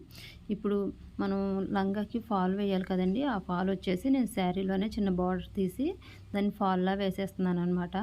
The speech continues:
కొంచెం మందంగా ఉంటుంది, కింద మందంగా ఉంటేనే చక్కగా లేసినట్టుగా బాగుంటుంది అనమాట. ఫాల్ వేయకుండా అయితే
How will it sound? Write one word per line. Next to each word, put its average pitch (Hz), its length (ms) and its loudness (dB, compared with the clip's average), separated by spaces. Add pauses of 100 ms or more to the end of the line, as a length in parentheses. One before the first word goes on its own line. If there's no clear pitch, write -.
(360)
కొంచెం 196 300 0
మందంగా 185 460 2
ఉంటుంది, 196 300 -2
కింద 185 340 0
మందంగా 190 400 0
ఉంటేనే 190 340 0
చక్కగా 196 300 -2
లేసినట్టుగా 185 600 0
బాగుంటుంది 180 440 -2
అనమాట. 180 340 -2 (520)
ఫాల్ 185 300 0
వేయకుండా 190 440 2
అయితే 185 260 -2